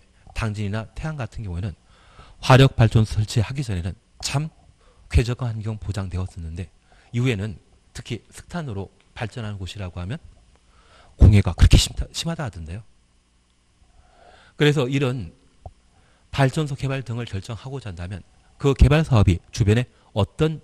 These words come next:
영향 미치는지 충분히 검토하도록 돼 있거든요. 그게 일 년 열두 달,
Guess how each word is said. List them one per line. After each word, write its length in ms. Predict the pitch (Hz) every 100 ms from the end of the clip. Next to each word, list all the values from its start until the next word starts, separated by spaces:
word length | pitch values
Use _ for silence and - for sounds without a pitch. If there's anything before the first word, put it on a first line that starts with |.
| 104
영향 240 | 98 117 90
미치는지 540 | 87 104 87 85 90 _
충분히 360 | - 127 117 139 _ -
검토하도록 520 | 87 85 107 117 135
돼 100 | 92
있거든요. 400 | 90 80 78 87 - - - -
그게 320 | - 117 _ _ _ - _ _ _ - _ -
일 140 | 117
년 160 | 113 104
열두 200 | 95
달, 120 | -